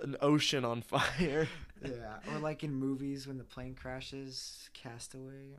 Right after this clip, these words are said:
Speaker 2: Mm.
Speaker 1: Yeah,
Speaker 2: <laughs>
Speaker 1: there, there's, like, fire everywhere, and you're
Speaker 2: Yeah.
Speaker 1: like, "Oh, no," you know.
Speaker 2: Which is, it's scary, but fire can be good at times. Uh, it,
Speaker 1: Yeah.
Speaker 2: it really depends. <laughs>
Speaker 1: It really does.
Speaker 2: So, yeah, why don't we move on? This next topic,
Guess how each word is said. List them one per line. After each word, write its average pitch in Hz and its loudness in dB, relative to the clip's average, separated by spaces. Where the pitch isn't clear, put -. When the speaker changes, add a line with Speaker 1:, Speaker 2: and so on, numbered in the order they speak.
Speaker 2:
Mm. 127 -10
Speaker 1:
Yeah, 120 -2
Speaker 2:
<laughs> - -4
Speaker 1:
there, 196 4
there's, 123 -2
like, 123 -2
fire 113 0
everywhere, 113 -2
and 110 -6
you're 110 -6
Speaker 2:
Yeah. 113 -4
Speaker 1:
like, 147 -2
"Oh, 196 -2
no," 202 -8
you 131 -10
know. 117 -10
Speaker 2:
Which 131 -12
is, - -8
it's - -8
scary, 95 -10
but 127 -8
fire 170 -2
can 147 -8
be 117 -8
good 101 -8
at - -14
times. 104 -8
Uh, 110 -6
it, 143 -2
Speaker 1:
Yeah. 104 -4
Speaker 2:
it 180 2
really 180 4
depends. 131 0
<laughs> 135 -2
Speaker 1:
It 151 0
really 135 -4
does. - -12
Speaker 2:
So, - -18
yeah, 143 -10
why 151 -6
don't 220 -6
we 196 -2
move 170 -6
on? 120 -8
This 135 -10
next 180 -8
topic, 156 -8